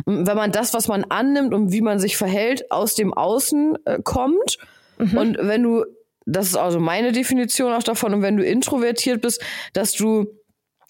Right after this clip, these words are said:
Speaker 1: ähm, mehr aus deinen eigenen,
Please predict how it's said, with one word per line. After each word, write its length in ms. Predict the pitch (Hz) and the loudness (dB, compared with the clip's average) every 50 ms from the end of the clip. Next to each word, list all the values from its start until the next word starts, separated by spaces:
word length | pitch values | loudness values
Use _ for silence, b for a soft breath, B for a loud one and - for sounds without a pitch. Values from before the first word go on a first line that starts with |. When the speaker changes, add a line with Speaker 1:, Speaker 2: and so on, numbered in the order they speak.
| - - - | -12 -6 -2
Speaker 1:
ähm, 460 | - 196 196 196 196 190 190 190 185 190 B B B B B B - - - - | 0 0 2 2 2 2 2 0 0 -2 B B B B B B -14 -8 -4 -2
mehr 320 | 190 202 196 208 220 208 175 | 0 0 2 0 0 0 0
aus 120 | 214 202 | 0 0
deinen 220 | - 202 196 190 - | 0 0 0 0 0
eigenen, 920 | - 180 214 220 220 220 208 196 185 175 180 175 165 160 160 160 143 | -2 -2 0 0 0 0 2 0 0 0 0 0 0 0 0 -2 -2